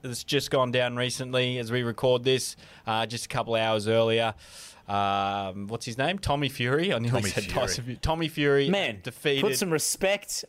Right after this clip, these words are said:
Speaker 3: on the name. Jake Paul, Tommy Fury, all right? The problem child, he may have lost one fight,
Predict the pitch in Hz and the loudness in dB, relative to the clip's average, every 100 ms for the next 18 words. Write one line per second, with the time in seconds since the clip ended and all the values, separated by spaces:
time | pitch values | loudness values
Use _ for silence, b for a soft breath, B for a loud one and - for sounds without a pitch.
0 | - 156 160 143 147 160 170 123 92 135 | -2 0 2 2 0 0 0 -2 -2 0
1 | 170 180 - 175 165 160 - 156 160 151 | 0 -2 2 4 6 4 0 0 0 -2
2 | - 156 160 151 120 107 131 143 156 127 | 0 2 4 4 4 4 4 4 0 0
3 | 180 170 170 151 175 165 170 147 156 170 | 0 0 0 0 2 4 2 2 0 0
4 | 156 160 - 147 151 156 - 147 156 170 | 2 0 0 0 0 0 0 0 2 0